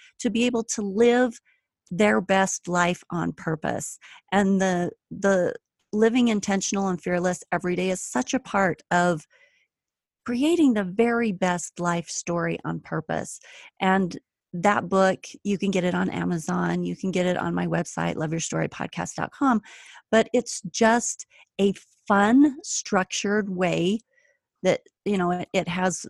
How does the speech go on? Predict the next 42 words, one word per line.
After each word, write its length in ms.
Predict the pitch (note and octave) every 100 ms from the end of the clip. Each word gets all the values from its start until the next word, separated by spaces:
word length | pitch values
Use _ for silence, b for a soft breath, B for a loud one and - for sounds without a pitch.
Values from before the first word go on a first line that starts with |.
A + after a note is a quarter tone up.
| -
the 120 | F#3+
workbook 460 | E3 F#3 F#3 F#3 F3
section 420 | - F3+ - F#3
where 120 | F3+
you 100 | F#3
can 240 | - F3+ E3+
write 240 | E3+ F3
at 140 | F3+ F3
the 120 | F#3
end 100 | F#3
of 80 | E3+
the 80 | E3
day, 180 | F3
you, 380 | F3 E3 E3+ D#3+ -
you 120 | G3 A3
wanna 300 | C#4+ D#4 G3+
go 160 | G3
back, 280 | F#3+ F3 -
'cause 160 | G3 F3+
it's 180 | E3
definitely 380 | - G3 G3 E3+
part 240 | - F3 F3+
of 120 | -
the 80 | E3+
learning 340 | F3 F3 F3+
process 540 | - D#3+ F#3 E3+ E3
of 80 | D#3+
going 240 | F3+ F3 E3+
back 200 | E3+ F3+
and 140 | F3
writing 340 | E3 E3+ F3
about 240 | F3 E3 -
your 120 | D#3+
experience 640 | - - F3 F#3 E3+ -
that 120 | -
you 100 | -
created 460 | D#3 - E3 E3 E3+
with 160 | E3 -
that 180 | C#3+
challenge 440 | - G#3+ B3+ A#3+ -
that 200 | E3 -
day. 280 | D#3+ E3+